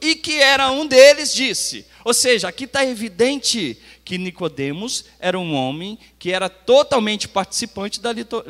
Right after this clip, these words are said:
da liderança do Sinédrio. Fica evidente. Por que que eu quis te mostrar isso? Para uma pessoa ser rabino,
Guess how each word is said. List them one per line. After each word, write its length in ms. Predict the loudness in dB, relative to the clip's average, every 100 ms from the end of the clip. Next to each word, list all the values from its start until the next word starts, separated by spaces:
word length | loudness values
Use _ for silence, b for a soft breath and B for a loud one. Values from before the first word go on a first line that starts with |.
| -16 -12 -8
da 160 | -6 -4
liderança 680 | -4 -4 -4 -4 -4 -6 B B B
do 160 | -8 -4
Sinédrio. 560 | -2 -4 -8 -10 -20 _ _ _ _ _ _ _
Fica 240 | -20 -14 -12
evidente. 580 | -10 -8 -8 -8 -14 _ _ _ _ _ _ B B -6
Por 100 | -4
que 140 | -2
que 60 | -4
eu 80 |
quis 160 | -6 -4
te 100 | -2
mostrar 480 | -2 -2 -4 -4 -6
isso? 520 | -6 -8 -10 -10 -16 _ _ _ _ B B B B B
Para 180 | 0 0
uma 220 | 0 -4
pessoa 580 | -4 -2 -2 0 0 0
ser 220 | -4 -8
rabino, 760 | -8 -12 -10 -10 -8 -10 -12